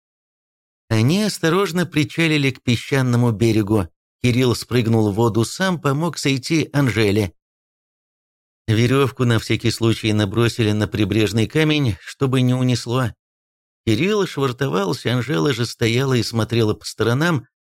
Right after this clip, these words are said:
Вдруг Копылов или его сообщник появится. Вдруг случится чудо, и они смогут уйти от этих убийственных призраков во плоти. Никто не появлялся. Озираясь, Кирилл направился к дороге,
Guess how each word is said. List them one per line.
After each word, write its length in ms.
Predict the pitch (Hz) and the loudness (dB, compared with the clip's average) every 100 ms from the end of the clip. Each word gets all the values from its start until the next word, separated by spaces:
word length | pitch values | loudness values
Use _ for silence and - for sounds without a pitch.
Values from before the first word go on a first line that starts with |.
| _ _ _ | _ _ _
Вдруг 420 | 110 127 139 120 | -2 0 -2 0
Копылов 520 | 127 123 127 139 127 | -4 -2 0 0 0
или 160 | 120 113 | 0 2
его 280 | 117 113 104 | 2 2 0
сообщник 640 | - 123 107 - 107 - | 0 0 0 -2 -6 -2
появится. 600 | 117 123 76 - - - _ _ _ _ _ | 0 0 0 -4 -10 -12 _ _ _ _ _
Вдруг 380 | 117 110 123 131 | 0 2 2 0
случится 500 | - 123 - 123 123 | 0 -2 0 -2 -2
чудо, 340 | - 131 135 120 | -2 -2 0 2
и 80 | |
они 320 | 113 110 117 120 | 0 2 0 0
смогут 460 | - 117 120 113 | 0 -2 0 0
уйти 360 | 120 104 - 131 | 0 0 -2 0
от 180 | 117 123 | 0 0
этих 320 | 127 123 - | -2 -2 -2
убийственных 800 | 123 95 135 123 - 123 120 - | -2 0 0 0 0 0 0 -2
призраков 640 | - 127 127 104 113 117 - | -2 0 0 -2 -2 -2 -2
во 160 | 104 | -4
плоти. 560 | 117 123 107 123 127 - _ _ _ _ _ _ _ _ _ _ - | 0 0 0 -2 -2 -4 _ _ _ _ _ _ _ _ _ _ 0
Никто 340 | 117 117 147 | 0 2 0
не 160 | 135 120 | 2 2
появлялся. 920 | 123 123 110 143 175 - 175 147 - _ _ _ | 2 2 2 2 0 -2 -2 -2 -4 _ _ _
Озираясь, 680 | 117 98 113 170 202 160 | -2 0 0 0 -2 -4
Кирилл 300 | - 123 165 | -4 -2 0
направился 560 | 151 143 135 156 139 - | 0 -2 0 -2 -2 -2
к 100 | 117 | -2
дороге, 540 | 117 131 110 92 80 | 0 2 0 -2 -10